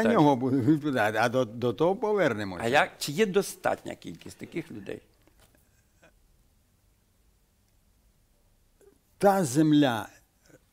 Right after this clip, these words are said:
Speaker 2: яку кожному населеному пункті населення хоче продати, є кому продати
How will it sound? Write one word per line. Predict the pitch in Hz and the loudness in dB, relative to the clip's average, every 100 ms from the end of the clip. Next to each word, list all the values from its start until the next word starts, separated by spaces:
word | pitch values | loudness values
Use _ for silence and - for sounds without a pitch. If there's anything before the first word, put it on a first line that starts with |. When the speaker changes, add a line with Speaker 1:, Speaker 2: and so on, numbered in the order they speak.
| _ _ _ _ _ _ | _ _ _ _ _ _
Speaker 2:
яку | 120 131 127 - 160 139 - - _ | -4 -2 -2 -2 0 0 -4 -20 _
кожному | - 160 165 117 139 127 117 101 - _ - | -2 2 2 0 0 0 -2 -10 -20 _ -14
населеному | 113 123 - 139 123 117 | -10 -8 -2 -2 -2 -6
пункті | 107 120 117 95 92 82 _ - | -10 -10 -10 -10 -16 -18 _ -12
населення | 117 107 - 143 - 101 101 107 110 92 | -10 -10 -6 -6 -6 -14 -14 -12 -12 -14
хоче | - 143 - | -6 -6 -4
продати, | 117 113 113 107 131 220 233 113 78 - _ _ _ _ _ | -8 -6 -6 -2 -2 -2 -6 -12 -14 -20 _ _ _ _ _
є | 127 160 226 147 | -8 -2 0 0
кому | 147 135 123 | 0 -2 -2
продати | - 123 117 110 101 - 143 175 | -6 -10 -6 -6 -6 -6 -8 -8